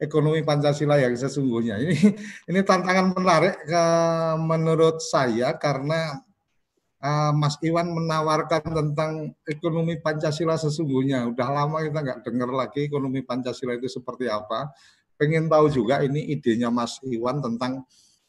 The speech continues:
ekonomi Pancasila, karena Pancasila yang saya pahami ada lima dasar, tetapi kalau kita melihat di pembukaan Undang-Undang Dasar,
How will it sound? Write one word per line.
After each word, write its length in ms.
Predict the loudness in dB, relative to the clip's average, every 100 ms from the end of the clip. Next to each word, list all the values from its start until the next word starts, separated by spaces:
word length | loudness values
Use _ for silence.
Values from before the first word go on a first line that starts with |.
| _ -6
ekonomi 480 | -4 0 2 4 4
Pancasila, 640 | 2 2 0 0 -2 -2
karena 400 | -2 -4 -6 -6 -10 _ _ _ -20 -20 -20 -20 _
Pancasila 880 | -6 -2 -2 0 0 2 2 0 -4 -12 _ _ _ _ -2
yang 160 | -2
saya 380 | -2 0 0 0
pahami 640 | -4 -4 -2 0 0 0 -2
ada 160 | -2
lima 300 | -2 0 -2
dasar, 400 | -2 -4 -2 -4
tetapi 400 | -4 -6 -6 -6 -6
kalau 160 | -4
kita 240 | -6 -6 -2
melihat 400 | 0 0 -2 -2
di 80 | -4
pembukaan 420 | -4 -4 -4 -2 0
Undang-Undang 400 | -2 -4 -6 -6
Dasar, 320 | -2 -2 -2